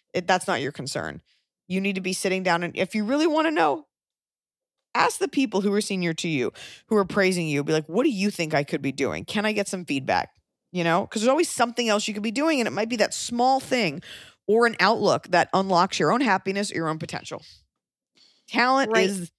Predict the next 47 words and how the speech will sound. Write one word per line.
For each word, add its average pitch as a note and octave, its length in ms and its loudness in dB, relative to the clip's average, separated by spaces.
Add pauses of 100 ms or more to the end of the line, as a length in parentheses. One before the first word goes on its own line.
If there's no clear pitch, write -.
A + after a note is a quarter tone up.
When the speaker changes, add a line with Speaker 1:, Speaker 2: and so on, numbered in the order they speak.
Speaker 1:
is F#3+ 160 0
the F3+ 160 2
easy E3 200 0
part. - 260 -6 (840)
Speaker 2:
Wha-, G#3+ 340 -2
what A3 280 0
is F#4 160 2
it E4 180 0
that A#3 140 2
you're G3+ 180 2
waiting F#3+ 460 0
for? E3 280 0
Is E3 100 -2
it, E3+ 120 -4
like, F#3 180 0
a F3+ 60 0
thing F#3+ 320 -2
of E3+ 280 0
when E3+ 180 -2
you're D3+ 240 -6 (100)
older, C#4 640 2
people B3 420 -2
will A#3 140 2
respect A3+ 520 -2
you A3+ 100 -4
more? G#3 380 0
Like, E3 200 -2
are D#3+ 60 0
you F3+ 180 -2
Speaker 1:
That's E3+ 40 -4
Speaker 2:
waiting G3+ 280 2
Speaker 1:
the A#3 80 0
Speaker 2:
for C4 120 2
Speaker 1:
thing. G3+ 180 -2
Speaker 2:
promotion? A#3+ 880 0
Like F3+ 400 -2 (300)
Speaker 1:
Look, A#3+ 240 0 (180)
all B3 240 6
of D4 60 2
that C#4+ 220 2
being A#3+ 180 0
said, G3+ 180 2
I'd G3 120 2
also F3 280 2
like F3+ 200 0
to F3 100 -6
say E3 360 2